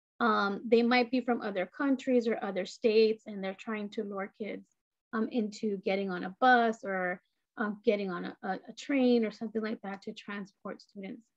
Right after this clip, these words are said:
They can be very local, um, as well. So we also have to know that,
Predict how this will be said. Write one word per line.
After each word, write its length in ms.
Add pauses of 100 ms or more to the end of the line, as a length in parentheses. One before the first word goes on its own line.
(120)
They 160
can 340
be 140
very 260
local, 480 (580)
um, 160
as 260
well. 280
So 240
we 180
also 360
have 300
to 280 (380)
know 440
that, 360